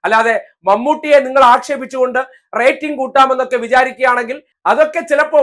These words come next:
വല്ലാത്ത പണി എരന്ന് വാങ്ങലാകുമെന്ന് മാത്രമേ ഈ മറുതയെയും ഒപ്പം അതിന് ചൂട്ടുപിടിക്കുന്ന ഓൺലൈൻ മാധ്യമങ്ങളോടും പറയാനുള്ളൂ.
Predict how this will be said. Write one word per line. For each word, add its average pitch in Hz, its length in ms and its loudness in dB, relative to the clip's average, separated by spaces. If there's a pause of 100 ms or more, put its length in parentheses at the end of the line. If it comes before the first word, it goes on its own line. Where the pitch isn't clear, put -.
വല്ലാത്ത 294 440 2 (160)
പണി 262 200 4 (120)
എരന്ന് 277 320 2
വാങ്ങലാകുമെന്ന് 262 800 2
മാത്രമേ 247 360 0 (520)
ഈ 277 40 -2 (160)
മറുതയെയും 285 500 2 (160)
ഒപ്പം 233 240 -2 (320)
അതിന് 294 240 0 (160)
ചൂട്ടുപിടിക്കുന്ന 262 600 -6 (420)
ഓൺലൈൻ 277 320 0 (100)
മാധ്യമങ്ങളോടും 240 680 0 (140)
പറയാനുള്ളൂ. 165 440 0